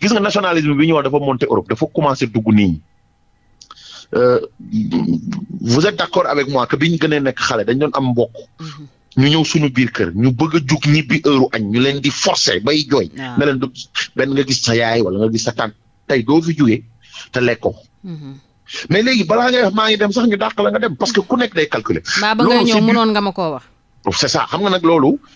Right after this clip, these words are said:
Speaker 1: nu, nu, très vite, dafa am ay mutations sociales yoo xam ne daf ñoo yóbbu, daf ñoo, dafa effriter le communautarisme africain ambiant, dugal ñu ci société individualiste. Moom laa la doon wax sànq. Depuis que bopp sa bopp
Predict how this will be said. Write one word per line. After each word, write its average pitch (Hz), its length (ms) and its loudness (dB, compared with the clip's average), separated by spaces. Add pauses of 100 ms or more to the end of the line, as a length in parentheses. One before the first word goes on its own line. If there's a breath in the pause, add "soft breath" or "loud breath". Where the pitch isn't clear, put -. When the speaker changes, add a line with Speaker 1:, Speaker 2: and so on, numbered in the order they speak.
(340 soft breath)
Speaker 1:
nu, 123 280 6
nu, 131 140 4 (360)
très 220 200 2
vite, 175 260 0 (720)
dafa 135 180 0
am - 100 -2
ay 147 140 2
mutations 139 500 0
sociales 120 340 0
yoo 113 100 2
xam 110 100 -2
ne 104 80 -6
daf 113 100 0
ñoo 127 180 4
yóbbu, 120 300 2 (380 loud breath)
daf 127 140 -2
ñoo, 156 200 2
dafa - 260 0
effriter 185 420 2
le 135 100 2
communautarisme 107 800 -2 (600)
africain 113 460 -2 (120)
ambiant, 110 420 -2 (360 loud breath)
dugal 156 300 4
ñu 143 140 2
ci 139 100 -2
société 127 420 0
individualiste. 98 680 -2 (300)
Moom 160 120 2
laa 165 120 2
la 156 80 2
doon 135 160 0
wax 113 140 0
sànq. 90 160 -4 (400 loud breath)
Depuis 143 440 0
que 151 100 -2
bopp 135 400 -2
sa 139 160 0
bopp 120 260 -2